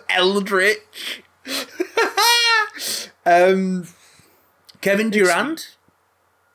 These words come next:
Speaker 1: is in there as, uh, a lot of people's favourite <laughs> character, um, and definitely one of the best characters in the show, uh, Vasily Fett, who's, like, a rat catcher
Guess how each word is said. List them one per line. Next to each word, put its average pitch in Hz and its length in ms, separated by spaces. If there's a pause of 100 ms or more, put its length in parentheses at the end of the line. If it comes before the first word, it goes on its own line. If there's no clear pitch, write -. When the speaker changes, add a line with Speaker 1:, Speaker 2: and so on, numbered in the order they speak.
(120)
Speaker 1:
is 214 200
in 220 220
there 226 460
as, 175 460
uh, 160 640 (2250)
a 156 60
lot 190 220
of 180 100
people's 165 380
favourite 139 400
<laughs> - 0
character, - 680 (460)
um, 156 500
and 147 240
definitely 175 280
one 135 160
of 127 40
the 123 60
best 127 180
characters 120 220
in 123 80
the 113 60
show, 120 380
uh, 117 260
Vasily 127 340
Fett, 156 320 (640)
who's, 127 160
like, 120 260
a 117 400 (480)
rat 110 300
catcher 120 480